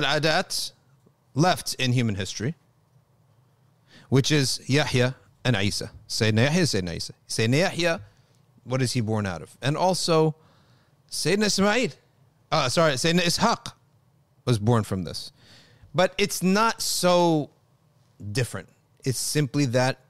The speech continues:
he is born from a barren and menopausal woman.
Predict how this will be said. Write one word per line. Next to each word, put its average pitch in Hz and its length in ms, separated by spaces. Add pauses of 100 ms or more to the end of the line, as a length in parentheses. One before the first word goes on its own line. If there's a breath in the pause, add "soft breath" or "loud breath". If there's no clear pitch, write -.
(260)
he 117 300
is 110 160
born 127 440
from 113 340
a 104 200
barren 156 640 (520 soft breath)
and 110 160
menopausal 101 640
woman. 80 240